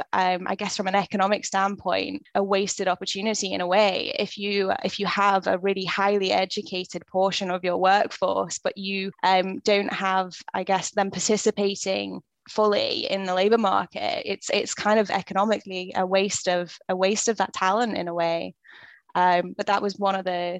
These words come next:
the things that came out of looking at the, the kind of, uh, deep dive into the macro scoring for the U S.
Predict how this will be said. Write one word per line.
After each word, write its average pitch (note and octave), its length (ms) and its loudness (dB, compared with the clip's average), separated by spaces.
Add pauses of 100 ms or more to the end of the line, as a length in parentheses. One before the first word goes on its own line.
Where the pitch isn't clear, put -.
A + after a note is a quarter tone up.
the G3+ 80 0
things F#3+ 280 -2
that - 80 -2
came F#3+ 260 0
out F#3 220 2
of F#3 100 0
looking F#3 360 -4
at - 200 -2 (140)
the, F#3+ 300 0
the G3 80 -2
kind F3+ 220 -4
of, F3 120 -6 (640)
uh, F#3 320 4
deep F#3 180 -6
dive F3+ 300 2
into F3 240 -4
the F3 80 -2
macro F3+ 360 -2
scoring E3+ 420 -2
for - 120 -18
the F#3+ 100 -4
U G3 120 2
S. - 520 -2